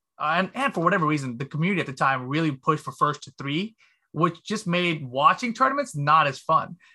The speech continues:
uh, 'cause you don't wanna watch a long set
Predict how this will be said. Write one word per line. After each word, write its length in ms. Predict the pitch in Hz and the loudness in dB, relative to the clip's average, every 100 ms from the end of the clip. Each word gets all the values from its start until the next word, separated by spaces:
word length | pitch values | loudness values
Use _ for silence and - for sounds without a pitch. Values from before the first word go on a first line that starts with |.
| _ - | _ -2
uh, 180 | 139 135 | 0 2
'cause 200 | 160 151 | 0 0
you 100 | 240 | 2
don't 100 | 247 | 4
wanna 140 | 208 | 4
watch 260 | 165 165 139 | 6 4 4
a 60 | |
long 560 | 131 127 147 170 170 143 - | -4 2 6 8 6 2 -6
set 420 | - 135 120 | -2 0 -2